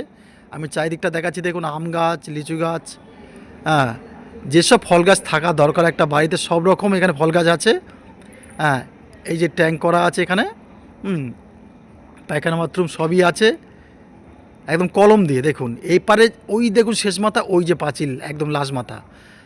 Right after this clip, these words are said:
আর এই দেখুন, আমি চারিদিকটা পাঁচিলের সব দিক দিয়ে বাড়ির চারিদিক, চারিদিকটা দেখাবো। দেখুন,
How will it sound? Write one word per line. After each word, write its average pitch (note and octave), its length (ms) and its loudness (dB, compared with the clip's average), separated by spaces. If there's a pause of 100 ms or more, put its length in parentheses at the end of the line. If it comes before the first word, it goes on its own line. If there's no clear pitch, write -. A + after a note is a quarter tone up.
(140)
আর C3 220 -10 (140)
এই D#3 160 -2
দেখুন, F#3 420 -2
আমি D3 260 -6 (340)
চারিদিকটা G#3 440 2
পাঁচিলের F#3 340 0
সব G3 380 -4
দিক G3 240 -4
দিয়ে A3 180 4 (280)
বাড়ির F#3 340 4
চারিদিক, A#3 420 4 (580)
চারিদিকটা F#3+ 420 0
দেখাবো। B2+ 440 -2 (1900)
দেখুন, G3 280 -2